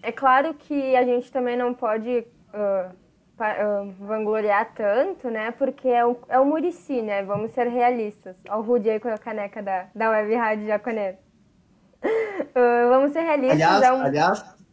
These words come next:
Speaker 2: obrigado, Mona Lisa Personalizados, mais uma vez aí. Tá
Speaker 1: Pelo
Speaker 2: bem bonito.
Speaker 1: mimo.
Speaker 2: É isso aí.
Speaker 1: Ah, eu acho que a gente tem que aceitar o fato, a gente jogou bem, não estou dizendo que não, mas o Muricy é um time de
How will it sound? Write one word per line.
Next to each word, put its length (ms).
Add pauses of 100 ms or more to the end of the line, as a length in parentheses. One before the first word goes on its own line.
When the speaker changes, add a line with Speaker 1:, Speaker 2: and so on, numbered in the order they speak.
(140)
Speaker 2:
obrigado, 500
Mona 220
Lisa 260
Personalizados, 720
mais 220
uma 140
vez 260
aí. 160
Tá 80
Speaker 1:
Pelo 140
Speaker 2:
bem 100
bonito. 200
Speaker 1:
mimo. 220 (840)
Speaker 2:
É 60
isso 200
aí. 180 (300)
Speaker 1:
Ah, 340 (1200)
eu 240
acho 280
que 120
a 60
gente 260
tem 160
que 80
aceitar 720
o 140
fato, 800
a 60
gente 180
jogou 320
bem, 400
não 220
estou 240
dizendo 300
que 120
não, 240
mas 240
o 60
Muricy 520
é 80
um 100
time 260
de 420